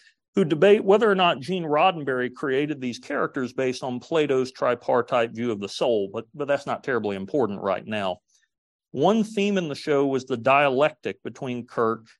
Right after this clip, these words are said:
and Spock. Kirk was the embodiment of twentieth century American male leadership, dynamic, unpredictable, and very, very emotional.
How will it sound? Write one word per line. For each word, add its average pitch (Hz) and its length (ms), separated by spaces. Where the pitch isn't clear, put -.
and 117 120
Spock. 104 500
Kirk 185 320
was 160 140
the 147 140
embodiment 123 840
of 107 160
twentieth 143 400
century 120 600
American 113 640
male 101 400
leadership, 104 640
dynamic, 113 640
unpredictable, 120 880
and 120 320
very, 110 640
very 101 640
emotional. 131 760